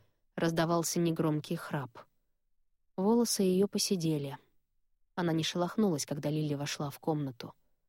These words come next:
Лили шагнула к камину и обнаружила ключ от комнаты именно там, где он всегда и висел.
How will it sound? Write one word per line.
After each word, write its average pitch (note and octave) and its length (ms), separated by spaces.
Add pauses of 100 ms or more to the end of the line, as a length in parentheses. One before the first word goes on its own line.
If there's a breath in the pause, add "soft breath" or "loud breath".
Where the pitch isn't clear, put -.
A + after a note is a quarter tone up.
(760)
Лили A#3+ 280
шагнула A3 480
к - 80
камину A3+ 460
и G#3+ 140
обнаружила G3 640
ключ G3+ 300
от E3+ 100
комнаты G#3+ 560
именно F#3+ 420
там, G3+ 280
где F3+ 180
он F3+ 140
всегда F3 360
и E3+ 140
висел. D#3+ 460